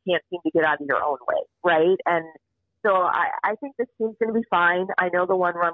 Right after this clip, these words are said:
losses are frustrating, but again, uh, I think you look at overall, uh, the, the makeup of this team and, and what they did during that seven-game stretch, and you see the potential, and you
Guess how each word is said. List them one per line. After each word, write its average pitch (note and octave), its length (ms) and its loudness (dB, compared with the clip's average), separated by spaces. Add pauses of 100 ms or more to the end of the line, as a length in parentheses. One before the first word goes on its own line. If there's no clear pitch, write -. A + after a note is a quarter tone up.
losses E3 360 -2
are E3 80 -4 (100)
frustrating, D#3 640 -2 (140)
but D#3+ 160 0
again, D3+ 400 -2 (640)
uh, D#3 260 0 (140)
I F3 120 0
think F#3+ 160 -10
you F#3 120 2
look E3+ 240 0
at D3+ 240 0
overall, E3+ 680 2 (240)
uh, D#3 360 0
the, D3+ 300 0
the F3 160 2
makeup F#3 340 0
of F#3 200 0
this F#3+ 100 0 (180)
team F#3 300 0 (100)
and, D3+ 240 0 (180)
and E3 120 -2
what F3 220 0
they F#3+ 160 4 (100)
did F#3+ 300 4 (480)
during F3+ 240 2
that E3+ 180 -2 (100)
seven-game F3 420 0 (100)
stretch, F3+ 280 0
and D#3+ 140 -16
you C#3+ 60 -10 (100)
see G#3 160 2
the G#3+ 80 0
potential, F#3 720 0
and D3+ 140 -2
you D3+ 80 -6